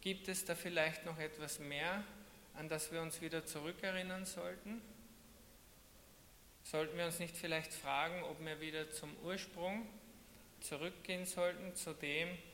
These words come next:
der eigentlich unser, unsere erste Liebe ist, der uns erwählt hat, der uns geschaffen hat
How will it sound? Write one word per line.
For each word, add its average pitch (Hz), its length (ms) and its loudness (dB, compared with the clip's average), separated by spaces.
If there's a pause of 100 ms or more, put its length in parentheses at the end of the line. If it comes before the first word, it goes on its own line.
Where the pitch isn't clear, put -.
(420)
der 147 160 6
eigentlich 165 560 2
unser, 160 400 0 (220)
unsere 156 280 -2
erste 143 420 -2
Liebe 156 280 -4
ist, 170 380 -4 (1120)
der 143 200 2
uns 156 400 -2 (220)
erwählt 151 560 0
hat, 180 220 4 (260)
der 139 200 -6
uns 147 300 -6
geschaffen 160 560 -2
hat 170 240 4